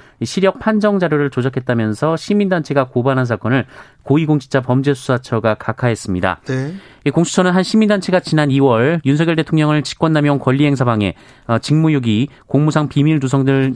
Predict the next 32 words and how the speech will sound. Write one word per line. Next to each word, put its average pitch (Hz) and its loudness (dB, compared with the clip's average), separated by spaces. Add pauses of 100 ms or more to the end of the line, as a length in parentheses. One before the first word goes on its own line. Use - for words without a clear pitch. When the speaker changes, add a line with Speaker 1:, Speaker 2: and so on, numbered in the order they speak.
Speaker 1:
비밀 143 0
누설 135 0
등 135 2
혐의로 139 0
고발한 123 0
사건에 135 -2
대해서 107 -2 (280)
이 127 2
같은 131 0
결정을 110 0
내렸는데요. 98 0 (600)
어, 127 2
해당 196 0
시민단체는 185 2
윤석열 156 2
대통령이 156 0
검찰총장 156 0
시절 120 -2 (320)
이 131 0
무속인으로 160 2
알려진 143 0
건진법사의 139 0
조언에 123 0
따라 123 -2 (280)
이 123 0
추미애 196 2
당시 160 -2
법무부 143 0
장관의 135 0
신천지 175 0
압수수색 131 -4
지시를 123 -2